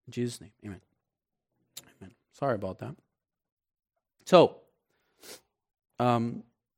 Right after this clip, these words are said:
we see that the one that is blessed is the one that fears the Lord, who walks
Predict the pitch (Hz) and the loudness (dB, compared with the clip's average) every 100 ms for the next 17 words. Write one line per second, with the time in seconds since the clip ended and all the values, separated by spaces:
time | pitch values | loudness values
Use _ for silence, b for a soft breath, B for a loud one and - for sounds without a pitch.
0 | _ _ - - 143 - 175 160 147 151 | _ _ -16 -4 -2 2 6 8 6 0
1 | - _ _ _ _ _ _ 135 131 - | -12 _ _ _ _ _ _ 4 4 4
2 | - 156 139 147 156 151 139 127 123 120 | -2 0 4 4 6 4 2 2 2 2
3 | 123 120 113 117 110 - 117 113 117 - | -4 -4 -2 -2 -4 -4 -2 -2 -4 -8
4 | - 127 110 101 95 110 107 110 104 - | -10 -6 -4 -4 -6 -6 -4 -4 -4 -10